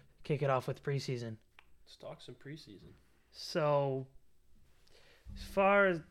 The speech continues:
Speaker 1: as I think, I think that, um,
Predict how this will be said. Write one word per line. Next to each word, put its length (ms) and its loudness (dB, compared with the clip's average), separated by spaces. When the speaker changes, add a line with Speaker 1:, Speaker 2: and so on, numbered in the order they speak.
Speaker 1:
as 140 -8
I 220 6
think, 380 -4
I 120 -4
think 440 -6
that, 240 -6
um, 720 -8